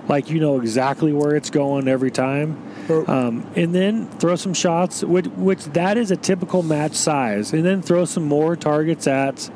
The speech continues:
Speaker 1: you know, that, or some more rounds at that one and a half, and really focus on pulling great, great shots. Every single shot you guys pull should be perfect, and there's
Speaker 2: Mm-hmm.
Speaker 1: no excuse to pull a sloppy shot. Um,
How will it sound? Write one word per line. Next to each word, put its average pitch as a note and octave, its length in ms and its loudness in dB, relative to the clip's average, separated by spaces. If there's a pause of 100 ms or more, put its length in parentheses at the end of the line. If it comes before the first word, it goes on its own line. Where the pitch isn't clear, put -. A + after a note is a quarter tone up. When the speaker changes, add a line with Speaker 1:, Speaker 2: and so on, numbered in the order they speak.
(500)
Speaker 1:
you C#3+ 120 2
know, C#3+ 160 4
that, C#3+ 280 0 (140)
or D3 140 2
some D#3 120 -4
more D#3+ 140 2
rounds C#3+ 380 0
at C3+ 80 0
that C#3 200 0
one C3+ 200 0
and D3+ 100 -2
a C3 60 -2
half, C3 400 -2
and C3 280 0
really C3+ 240 2
focus B2+ 520 -2
on B2+ 200 0
pulling B2+ 400 -2
great, A2+ 520 0 (640)
great C3 340 0
shots. A#2+ 380 0
Every F3+ 480 0
single F#3 440 0
shot D#3+ 520 0
you D#3 140 0
guys D3 260 2
pull B2+ 480 0 (460)
should C#3+ 240 0
be B2 160 2
perfect, B2+ 560 -2
and C3+ 100 2
there's C#3 160 0
Speaker 2:
Mm-hmm. C3+ 100 -2
Speaker 1:
no F3 220 2
excuse E3+ 420 0
to - 80 -4
pull C#3+ 280 0
a B2 40 -2
sloppy C#3 360 -2
shot. B2 440 0 (640)
Um, B2 640 0